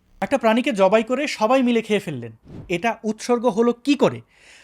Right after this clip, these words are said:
শুধুমাত্র বর্বরতার প্রদর্শন ছাড়া এখানে আর কোনো কিছু হলো কি? জীবন গেল একটা প্রাণীর, আর উৎসর্গ হলো আপনার। কি হাস্যকর বিষয়, একবার ভেবে দেখুন।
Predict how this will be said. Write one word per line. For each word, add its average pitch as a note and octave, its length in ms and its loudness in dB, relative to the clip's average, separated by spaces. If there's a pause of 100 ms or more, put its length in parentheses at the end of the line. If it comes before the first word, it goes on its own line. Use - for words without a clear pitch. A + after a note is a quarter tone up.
(100)
শুধুমাত্র D#4+ 540 0
বর্বরতার A#3 640 4
প্রদর্শন A3+ 480 -2
ছাড়া A#3+ 340 -2 (160)
এখানে A3 380 -4
আর F3 180 2 (200)
কোনো G3+ 180 -2
কিছু - 220 -8
হলো A3 240 0
কি? C3+ 200 -8 (480)
জীবন C4+ 300 2
গেল E4 120 2
একটা D4 160 -2
প্রাণীর, G#3 500 0
আর F3+ 140 2 (100)
উৎসর্গ A#3 400 -4
হলো G#3 200 2
আপনার। C#3+ 320 -4 (520)
কি D4 120 -6
হাস্যকর B3 600 -8
বিষয়, D3+ 240 -8
একবার C3+ 220 -8
ভেবে C3+ 200 -8
দেখুন। D#3+ 140 -8